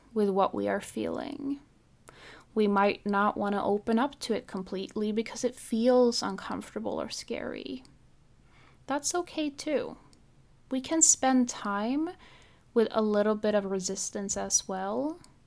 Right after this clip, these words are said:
but I want you to focus even closer on it and remember that emotions are vibrations. It's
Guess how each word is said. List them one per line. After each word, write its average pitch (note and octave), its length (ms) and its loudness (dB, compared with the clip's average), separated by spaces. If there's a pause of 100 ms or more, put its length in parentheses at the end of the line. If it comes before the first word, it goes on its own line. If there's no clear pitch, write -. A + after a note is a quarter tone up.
(840)
but A#3 100 4
I A#3 80 6
want A#3+ 320 2
you D#4+ 140 4
to E4 60 2
focus G#3+ 680 0
even G#3+ 300 0
closer F#3+ 720 -2
on F#3+ 240 -2
it - 580 -6 (1120)
and G3+ 200 -2
remember G3+ 680 0
that G3 420 0 (840)
emotions D4 1200 4
are G#3 520 4 (160)
vibrations. F#3 1700 -2 (360)
It's - 280 -2